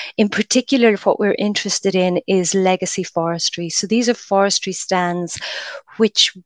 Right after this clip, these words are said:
were planted prior to the current forestry guidelines and without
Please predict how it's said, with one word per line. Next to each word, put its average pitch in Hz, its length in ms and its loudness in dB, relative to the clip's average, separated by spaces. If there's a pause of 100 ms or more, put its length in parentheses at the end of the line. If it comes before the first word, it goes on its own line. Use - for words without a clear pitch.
were 196 320 4
planted 202 720 -2
prior 196 480 2
to - 160 -10
the - 60 -18
current 180 380 -4
forestry 180 380 -2
guidelines 170 720 -2
and 180 160 -2
without 190 640 -2